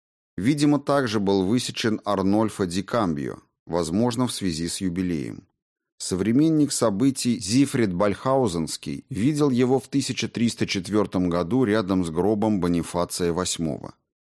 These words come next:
Еще важнее, чем время и место, то, что этот первый скульптурный портрет живого папы,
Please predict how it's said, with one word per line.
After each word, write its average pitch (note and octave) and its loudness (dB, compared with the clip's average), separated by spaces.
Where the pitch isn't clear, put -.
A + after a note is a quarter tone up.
Еще D#3 0
важнее, C3+ 2
чем F#2+ 0
время G2 2
и F2 -2
место, A2+ 0
то, C#3+ 2
что G2+ 0
этот G2 -2
первый A#2 0
скульптурный G2 -2
портрет F#2 -2
живого E2+ 0
папы, A2 -2